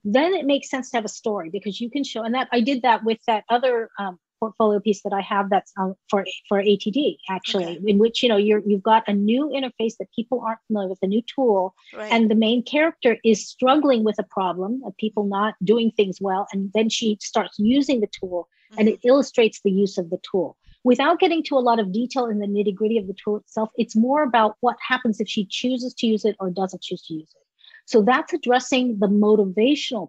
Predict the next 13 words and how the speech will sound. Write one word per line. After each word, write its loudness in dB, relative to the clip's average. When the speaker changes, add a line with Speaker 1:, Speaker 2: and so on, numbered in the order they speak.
Speaker 1:
piece, -14
Speaker 2:
Right. -16
Speaker 1:
which 4
interestingly 2
is 4
one 0
of 0
those 0
pieces -4
that 0
in 4
Kathy 2
Moore's, 4